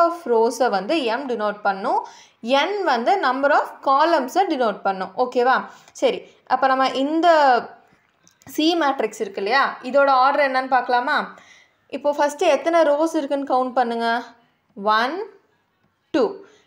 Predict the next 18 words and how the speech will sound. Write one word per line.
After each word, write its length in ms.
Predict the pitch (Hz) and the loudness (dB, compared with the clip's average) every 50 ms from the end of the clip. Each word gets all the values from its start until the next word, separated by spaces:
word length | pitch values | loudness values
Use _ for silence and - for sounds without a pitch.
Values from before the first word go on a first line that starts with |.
| _ - 226 247 | _ -4 0 0
ஏன்னா 160 | 277 320 403 440 427 370 | 2 2 2 2 2 2
நமக்கு 260 | 302 285 277 277 277 269 262 254 | 0 0 -2 0 2 2 2 2
ரெண்டே 340 | 254 262 285 302 339 349 370 392 392 370 | 0 0 -4 -2 -2 0 0 2 0 0
ரெண்டு 180 | 330 311 320 381 | 0 0 0 2
horizontal 520 | 285 277 277 285 269 294 285 277 269 269 262 254 | 2 2 0 2 0 -2 -2 -2 -4 -2 -2 -2
line 200 | 240 240 233 220 233 | -2 -4 -2 -2 -2
தானே 180 | 247 247 240 220 202 | 0 0 0 -2 -2
இருக்கு, 280 | 202 202 - 294 294 247 190 - - - - _ _ - | -4 -4 -4 0 0 0 -2 -4 -10 -20 -20 _ _ 0
அதனால 420 | 247 262 262 254 247 254 311 392 415 381 285 | 0 2 2 2 2 2 4 2 4 4 4
ரோஸோட 400 | 262 269 311 294 320 302 277 262 254 262 | 4 4 4 4 2 2 2 2 2 2
count 240 | 247 240 240 240 233 233 | 0 0 0 0 -2 -2
வந்து 200 | 226 240 285 370 466 494 - - _ _ _ _ _ - | 0 0 0 0 0 -2 -6 -12 _ _ _ _ _ -2
டூ. 100 | 277 240 196 - - - - _ _ - - - 240 | -2 -2 -2 -4 -8 -14 -20 _ _ -20 -6 -2 -2
அப்புறம் 300 | 254 247 392 415 415 415 - 294 | 0 2 0 0 0 0 0 2
column 360 | 254 247 247 247 226 190 - - - - _ _ _ _ 202 196 208 214 214 | 4 4 4 4 2 0 -2 -10 -20 -20 _ _ _ _ -2 0 2 2 2
One, 180 | 233 262 339 403 392 - - _ _ _ _ _ - | 0 -2 -4 -8 -10 -14 -20 _ _ _ _ _ -4
Two, 140 | 254 247 254 285 349 453 494 - - - _ _ _ _ _ - | -2 0 0 0 0 -2 -4 -6 -14 -20 _ _ _ _ _ -8
three, 180 | - 277 240 | -6 -6 -6